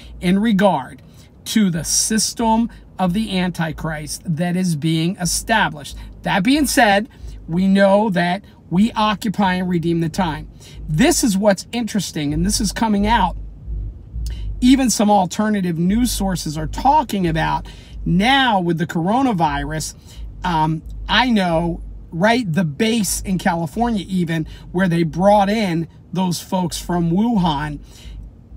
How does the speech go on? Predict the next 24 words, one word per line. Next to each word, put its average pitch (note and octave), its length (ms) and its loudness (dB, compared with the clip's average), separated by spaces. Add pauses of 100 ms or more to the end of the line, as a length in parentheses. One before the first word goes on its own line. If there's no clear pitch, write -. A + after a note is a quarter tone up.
(340)
there G#3+ 480 2
are, F#3+ 360 4
they're, E3+ 340 -2
they're E4+ 260 2
even C#4+ 300 4
acknowledging, G#3 1300 2
uh, A3+ 140 -4 (720)
they're C4 180 4
coming E4 320 4
out F4 200 0
now. G3+ 220 2
It, D4 40 2
it, G#4 420 -2
it's - 200 -4
becoming C#4+ 500 2
more C#4+ 560 6 (540)
and A#3+ 280 4
more, A3 760 4 (420)
um, F#3 460 4 (1600)
open. D#4+ 640 0
<laughs> F3 60 2 (140)
The, C#4 240 -6
the, C#4 280 -2
the A#3 300 2